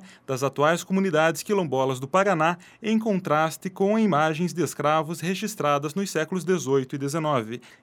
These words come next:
Intelectuais e artistas mulheres do Paraná homenageia personalidades do Estado que, em diferentes épocas e diversas áreas de conhecimento, as mulheres especialmente apresentadas na mostra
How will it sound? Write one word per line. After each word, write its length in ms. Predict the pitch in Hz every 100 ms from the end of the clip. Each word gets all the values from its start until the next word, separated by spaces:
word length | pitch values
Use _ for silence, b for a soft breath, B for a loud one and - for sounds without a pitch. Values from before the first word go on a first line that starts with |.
| _
Intelectuais 800 | 180 196 202 180 185 - 151 135
e 60 | 135
artistas 560 | 196 - 190 190 147 131
mulheres 400 | 127 117 120 123
do 80 |
Paraná 480 | 139 208 202 160 180 180 B B
homenageia 680 | 185 208 220 202 139 156
personalidades 840 | 151 165 190 185 175 156 120 123 127
do 100 | 165
Estado 440 | 196 - 175 196
que, 100 | 196
em 80 | 208
diferentes 580 | 180 175 143 175 196 156
épocas 400 | 147 147 - 151
e 80 | 151
diversas 560 | 127 117 151 156 175
áreas 260 | 131 123 123
de 60 | 139
conhecimento, 760 | 196 202 214 202 165 170 190 B B B
as 160 | 220
mulheres 520 | 208 220 160 170 175 156
especialmente 680 | 151 - 214 196 143 143
apresentadas 640 | 160 190 190 160 131 131 131
na 100 | 214
mostra 480 | 170 202 196 127